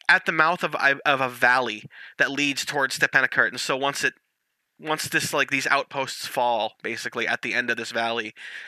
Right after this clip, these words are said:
then it kinda leaves an open trail straight to Stepanakert. And so that's why, um, a lot of Armenians were upset, because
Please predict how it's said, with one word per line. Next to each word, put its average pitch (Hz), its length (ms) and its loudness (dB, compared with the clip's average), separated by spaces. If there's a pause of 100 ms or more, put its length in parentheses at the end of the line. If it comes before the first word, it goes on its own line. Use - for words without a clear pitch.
(140)
then 135 140 2
it 123 180 -2
kinda 139 240 4
leaves 127 280 -2
an 127 80 -2
open 127 300 -4
trail 127 240 2
straight 123 240 0
to - 80 -10
Stepanakert. 123 640 0
And 120 100 -12
so 147 120 -6
that's 147 260 0
why, 123 240 2 (520)
um, 110 500 0 (580)
a 139 80 2
lot 135 140 4
of 127 80 2
Armenians 127 520 0
were 120 120 -2
upset, 151 420 2
because 117 560 0